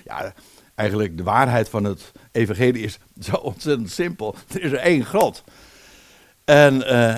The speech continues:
en he-, via één iemand, de middelaar van God en mensen, eh, gaat hij al zijn beloften waarmaken en gaat hij alles tot een goed einde brengen. Nou, dat kun je eigenlijk, eh,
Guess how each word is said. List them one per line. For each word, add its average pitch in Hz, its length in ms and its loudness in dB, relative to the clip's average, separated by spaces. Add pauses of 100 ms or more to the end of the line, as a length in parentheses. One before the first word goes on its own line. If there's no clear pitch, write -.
en 135 220 2
he-, 117 160 -4
via - 420 2
één 190 260 6
iemand, 160 560 2 (200)
de 139 160 4
middelaar 156 680 2 (520)
van 139 160 -2
God 160 220 -2
en 139 100 0
mensen, 127 480 0 (340)
eh, 123 140 -4 (420)
gaat 175 240 0
hij 147 440 2 (220)
al 240 240 6
zijn 160 240 4
beloften 127 500 -2
waarmaken 156 680 2
en 123 100 -4
gaat 135 140 -2
hij 120 160 -6
alles 185 260 2
tot 113 140 -10
een 113 60 -12
goed 151 160 -4
einde 160 280 -2
brengen. 117 360 -4 (480)
Nou, 110 180 -4
dat 85 180 -8
kun 120 160 0
je 107 120 -4
eigenlijk, 107 460 -2
eh, 98 160 -2